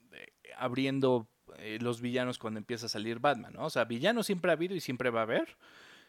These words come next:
¿no? Este, y que solo lo han hecho bien este Nolan y que también Matt Reeves, ¿no? O sea, que por ejemplo,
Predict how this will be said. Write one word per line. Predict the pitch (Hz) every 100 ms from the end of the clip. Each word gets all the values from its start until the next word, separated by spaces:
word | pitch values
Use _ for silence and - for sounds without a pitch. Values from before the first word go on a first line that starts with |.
| _ _
¿no? | 98 110 131 240 - _
Este, | - 90 - - 113 104 73 _ _
y | 156
que | 165
solo | 156 202 208
lo | 180
han | 170 170
hecho | 156 156
bien | 147 151
este | 143 -
Nolan | 131 135 143 151 -
y | 202
que | 156
también | 127 113 113
Matt | 113 110
Reeves, | 127 107
¿no? | 98 120
O |
sea, | 123
que | 113 107
por | 104
ejemplo, | 104 117 113 120 120